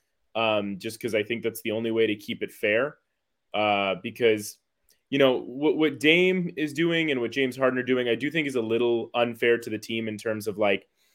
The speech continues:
they're not gonna be able to get the value that they could have gotten, um, you know, if they didn't request a trade only to one team. So maybe there's something you could do in that where,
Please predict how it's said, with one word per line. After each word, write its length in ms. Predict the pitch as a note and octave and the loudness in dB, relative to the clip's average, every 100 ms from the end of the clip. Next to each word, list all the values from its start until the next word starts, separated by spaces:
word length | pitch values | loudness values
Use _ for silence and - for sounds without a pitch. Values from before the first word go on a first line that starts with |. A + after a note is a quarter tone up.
| _ _ | _ _
they're 100 | B2+ | -2
not 280 | A#2+ A#2+ A#2+ | 4 4 4
gonna 100 | B2+ | 0
be 160 | A#2 A#2 | 2 2
able 160 | A2+ | 2
to 100 | A2+ | -4
get 180 | A#2 A2 | -8 -8
the 60 | G#2+ | -6
value 480 | G#2+ G#2+ G#2+ G#2+ G#2 | -2 0 0 -2 -6
that 140 | G#2+ | -6
they 100 | G#2+ | -6
could 260 | - A#2+ A2+ | -4 -2 -2
have 140 | F#2+ | -2
gotten, 520 | A2 G#2+ G2+ G#2+ G#2 - _ _ _ - | 0 0 -2 -8 -12 -14 _ _ _ -4
um, 480 | G#2+ G#2 G2+ G2+ F2+ | 0 2 0 -2 -8
you 140 | A#2+ A2+ | -4 0
know, 140 | G#2+ | 0
if 140 | G#2+ | 0
they 100 | A#2 | -2
didn't 260 | A2+ A#2 G2 | -2 -4 -4
request 400 | A2 - A2+ - | -4 0 -2 -2
a 40 | |
trade 300 | G2+ A#2 A2 A2 | -4 2 2 2
only 260 | A2+ A2+ A2 | -4 -4 -6
to 120 | A2+ | -4
one 240 | G#2 G#2 | -4 -4
team. 300 | G#2 A2 G#2+ | -6 -6 -6
So 100 | G#2+ | -4
maybe 260 | A2 C#3+ D#3+ | 2 4 4
there's 220 | D#3+ C3+ | 2 0
something 300 | C#3+ C3+ B2+ | -2 -2 -2
you 100 | A#2+ | -4
could 140 | A2+ G#2 | -6 -4
do 160 | A2+ | -2
in 100 | G#2+ | 0
that 320 | G2+ G#2+ G#2+ | 2 2 2
where, 380 | A2+ G#2+ G#2 G2 | 4 4 2 -2